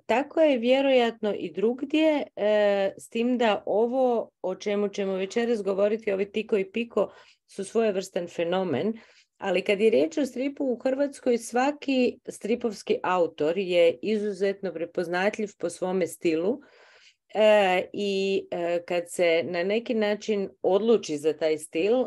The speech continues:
onda, e, najčešće godinama taj svoj stil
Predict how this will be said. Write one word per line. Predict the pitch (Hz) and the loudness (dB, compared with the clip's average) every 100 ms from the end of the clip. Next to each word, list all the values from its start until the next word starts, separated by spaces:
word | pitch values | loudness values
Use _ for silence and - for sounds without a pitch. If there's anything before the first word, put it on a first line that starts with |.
| - | -2
onda, | 196 214 214 214 202 196 180 - | -4 -2 -2 0 2 0 -4 -6
e, | 170 170 | -6 -4
najčešće | 175 196 226 226 208 - 170 | -2 2 0 0 -6 -2 -4
godinama | 156 196 196 196 170 165 165 175 202 - _ _ _ - | 2 2 4 2 0 0 0 0 -2 -6 _ _ _ 0
taj | 185 190 | 2 2
svoj | 196 180 180 | 0 -4 -4
stil | 139 - 180 175 175 | -6 -4 0 2 0